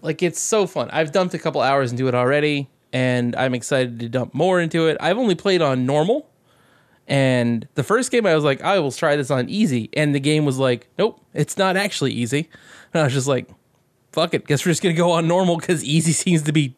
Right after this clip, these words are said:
fucking dick punch hard anyway." Uh, and normal mode is also dick punch hard. Uh, the game definitely makes you, like, trying to think how to word this. When you see,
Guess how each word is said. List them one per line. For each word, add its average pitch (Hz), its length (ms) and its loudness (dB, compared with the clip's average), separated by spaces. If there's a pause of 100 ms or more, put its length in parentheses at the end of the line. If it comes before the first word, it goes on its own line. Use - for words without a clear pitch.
fucking 156 440 -2
dick 156 280 -2
punch 160 300 -2
hard 156 240 0
anyway." 135 460 -2 (1160)
Uh, 131 360 0 (220)
and 147 160 2
normal 196 280 4
mode 156 380 0 (140)
is 247 380 0 (180)
also 277 440 2
dick 127 220 0
punch 123 260 -2
hard. 113 260 -6 (840)
Uh, 139 200 0
the 139 120 -2
game 190 240 0
definitely 165 320 0
makes 156 300 -2
you, 175 140 0
like, 131 520 -2 (1040)
trying 139 200 0
to 120 60 0
think 117 280 -2
how 127 120 0
to 123 60 2
word 117 300 2
this. 117 380 0 (1400)
When 196 300 2
you 185 140 2
see, 220 640 -2